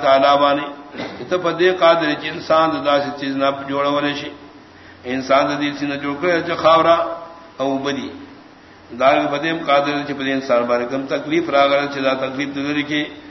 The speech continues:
حکمت اصل کی فدی کی دا دے۔ قال ابو داود، قال ابن سر، یوسف دی کی اختلاف ذکر کی، بلکہ یوسف بن محمد دے، یوسف کو محمد بن یوسف دے، قال ابن مخید اختلاف ذکر شیو،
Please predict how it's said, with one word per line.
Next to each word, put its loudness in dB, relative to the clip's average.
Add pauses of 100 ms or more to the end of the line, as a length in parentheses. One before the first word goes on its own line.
(240)
حکمت 0 (120)
اصل -4
کی -6
فدی -2
کی -4
دا 2
دے۔ -6 (120)
قال 2
ابو -2
داود، -2 (640)
قال 6
ابن 0 (140)
سر، 6 (840)
یوسف 4
دی 2
کی -2
اختلاف 4
ذکر -2
کی، -6 (720)
بلکہ -4 (320)
یوسف 0
بن -2
محمد 0 (100)
دے، -4 (1000)
یوسف 2
کو 0
محمد 2
بن 0
یوسف 0
دے، -4 (420)
قال 6
ابن -2
مخید -4 (360)
اختلاف 2
ذکر -6
شیو، -4